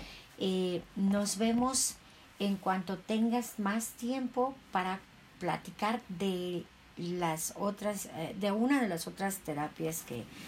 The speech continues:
que combinas. ¿Te parece bien si nos regalas más tiempo? Y también si nos puedes pasar toda la información o además de platicarlo también en la siguiente vez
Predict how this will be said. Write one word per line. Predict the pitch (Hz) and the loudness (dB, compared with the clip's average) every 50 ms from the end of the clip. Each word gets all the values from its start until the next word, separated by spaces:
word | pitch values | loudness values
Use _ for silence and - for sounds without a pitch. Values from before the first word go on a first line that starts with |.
| - - - - | -14 -14 -10 -6
que | - 190 170 | -4 -4 -4
combinas. | - - 160 165 165 165 165 170 170 160 156 160 - - | 0 0 0 2 2 2 0 0 0 0 -2 -4 -4 -6
¿Te | - 190 | -8 -6
parece | - - 175 165 185 185 - - 226 220 - | -4 -2 -2 -2 -2 -2 -2 -2 -2 -2 0
bien | 220 214 220 226 233 | 0 2 2 2 2
si | 233 - 233 196 | 0 0 -2 0
nos | 190 180 170 | 0 0 0
regalas | 165 165 170 175 180 180 190 - - - - - - - - - | -2 -2 -2 0 0 -2 -2 -4 -8 -10 -12 -12 -14 -12 -4 2
más | 214 233 254 285 311 294 - | 4 6 8 8 6 6 4
tiempo? | - 302 302 285 320 311 | 4 4 6 6 4 2
Y | - - 262 240 | 2 2 0 0
también | - - 247 240 240 240 247 262 262 262 254 - - - - - | 2 4 4 4 4 2 0 0 -2 -4 -6 -8 -8 -10 -10 -6
si | - 220 | -4 -2
nos | 196 170 175 175 - | 0 0 0 -2 -4
puedes | - - 214 226 240 233 - | -4 0 2 2 2 2 0
pasar | - 196 190 - - 226 220 220 214 - | -2 -2 0 0 0 0 0 0 -2 -2
toda | - 208 208 214 202 | 0 2 2 2 2
la | 196 190 | 0 0
información | 202 196 - - 202 208 220 220 220 220 - - 220 208 202 208 208 208 - - | -4 -4 -6 -6 -2 0 2 2 2 0 0 0 0 0 2 0 0 -4 -4 0
o | - 196 220 220 220 190 - - - | 4 4 4 4 2 0 -4 -2 2
además | - 165 147 156 180 190 202 214 | 2 2 2 2 0 0 0 0
de | 208 220 | 0 -2
platicarlo | - - 185 196 196 - 196 - 196 190 190 190 208 208 | -2 -2 -2 -2 -2 -2 -4 0 2 2 2 2 0 -2
también | 208 196 190 190 190 190 190 185 | -2 -4 -4 -2 -2 -2 -2 -2
en | 180 175 165 | -4 -4 -4
la | 135 131 | -4 -4
siguiente | - - - 139 180 175 185 196 190 - 208 | -4 -6 -6 -6 -6 -4 -4 -4 -2 -2 -2
vez | 202 208 202 202 | -2 -2 -2 -4